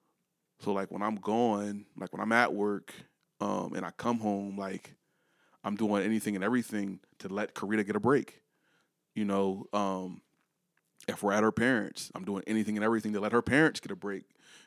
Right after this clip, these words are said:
because that's, number one, that's our child. That's my responsibility to help, to assist,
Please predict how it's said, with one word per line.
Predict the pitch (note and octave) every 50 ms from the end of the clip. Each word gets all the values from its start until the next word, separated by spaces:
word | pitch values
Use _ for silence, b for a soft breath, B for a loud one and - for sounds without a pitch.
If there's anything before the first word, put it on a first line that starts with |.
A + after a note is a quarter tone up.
| B _
because | G2+ - G#2 F#2+
that's, | G#2+ A2+ - - - _ _ _ _ -
number | A2 A2+ G#2+ F#2+
one, | F#2 A2+ A#2 G2
that's | F#2 G2 F#2+ - - - _ -
our | G#2+ A#2 A#2 A2 G#2+ G2
child. | - - F#2+ F2+ F2 F2 D#2+ E2+
That's | F#2+ - -
my | F2+ G2 G#2 A2
responsibility | G#2+ G2+ G2 - - G2+ G2 F#2+ - - - G2 G2 G2 G2 F#2+ G2 G2 F#2+ F2+ b b b b b b b b b b b
to | - - - G2
help, | G2 G#2+ G#2 G2+ G2 - - _ _ _ _ _ _ _ _ _ _ _ _ _ - -
to | - G2+
assist, | F#2 - - - B2+ A2 F#2 - - - - - - -